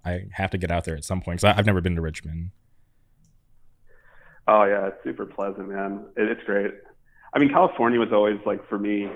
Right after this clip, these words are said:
Speaker 2: 'cause I didn't travel when I was younger, really. I didn't travel until I toured.
Speaker 1: Mm-hmm.
Speaker 2: And that was, like, always to me growing up, like, the, the coolest place in the world, 'cause every band I listened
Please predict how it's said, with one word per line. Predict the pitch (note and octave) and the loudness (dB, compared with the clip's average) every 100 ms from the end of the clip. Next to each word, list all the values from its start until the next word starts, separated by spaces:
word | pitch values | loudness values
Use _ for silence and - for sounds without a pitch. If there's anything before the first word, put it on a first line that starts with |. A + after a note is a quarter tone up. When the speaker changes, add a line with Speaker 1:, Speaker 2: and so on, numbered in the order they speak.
| - - - _ _ | -14 -20 -20 _ _
Speaker 2:
'cause | A2+ F#2+ - - | -2 -2 -6 -2
I | A2+ | 0
didn't | A2 G2 | 2 0
travel | G2+ G2 G2+ | -2 -2 -2
when | G2+ | -2
I | G2 | -4
was | F#2 | -6
younger, | F#2+ F#2+ | -6 -2
really. | G2 G2+ G#2+ G#2+ A2 - - | 0 2 2 2 0 -4 -6
I | G#2 | -4
didn't | G2+ | -2
travel | G2 G2+ G2+ | -4 -2 -2
until | G2 - G2 F#2+ F#2 - - | -4 -4 -4 -4 -6 -14 -12
I | G2+ | -12
toured. | - F#2+ G2 G#2 G#2 _ - | -6 -2 -2 -4 -8 _ -8
Speaker 1:
Mm-hmm. | F#2 E2+ D#2+ G2+ | -6 -6 -6 -8
Speaker 2:
And | F2+ F2+ F2+ F#2 - - _ _ _ _ _ _ | -8 -8 -8 -10 -12 -20 _ _ _ _ _ _
that | - A2+ | 4 4
was, | G#2+ | 4
like, | A2 - | 0 0
always | G#2 G2+ | 0 0
to | A2 | -2
me | G2+ | -4
growing | G2+ G2 | -2 -2
up, | F#2 - | -4 -4
like, | G2 F#2 | -4 -4
the, | G2 F#2 F2+ F#2+ - | -4 -4 -4 -8 -12
the | |
coolest | - - G2+ - | -4 -2 -2 0
place | G2 | -2
in | F#2+ G2+ | -2 -4
the | |
world, | G2 F#2+ F#2+ | 0 0 0
'cause | G#2 G2+ | -4 -2
every | G2 G2 F#2+ G#2 - | 0 0 -2 -4 -4
band | G#2 F#2+ G2 | -2 -2 -2
I | G2 | -2
listened | F#2+ G#2+ | -4 -6